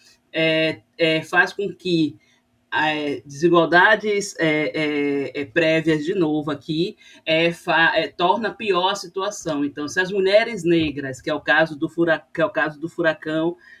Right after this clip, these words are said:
nos Estados Unidos, também um outro exemplo, né? Se as, se, se as mulheres negras já não têm acesso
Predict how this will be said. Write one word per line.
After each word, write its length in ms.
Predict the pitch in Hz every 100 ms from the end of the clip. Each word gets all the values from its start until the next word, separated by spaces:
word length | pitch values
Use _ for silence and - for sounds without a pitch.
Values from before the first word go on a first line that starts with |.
| _
nos 280 | 160 170 170
Estados 240 | 170 160 165
Unidos, 340 | 180 170 151
também 240 | 170 147
um 80 | 160
outro 220 | 165 165
exemplo, 440 | 175 170 156 123 139
né? 200 | 156 196 _ _ _
Se 160 | -
as, 220 | 190 185 175
se, 460 | - 220 214 175 -
se 380 | - 214 214
as 160 | 208 202
mulheres 340 | 202 208 240
negras 300 | 196 175 170
já 100 | 185
não 160 | 220 220
têm 200 | - 254
acesso 720 | 254 - 170 147 135 - 127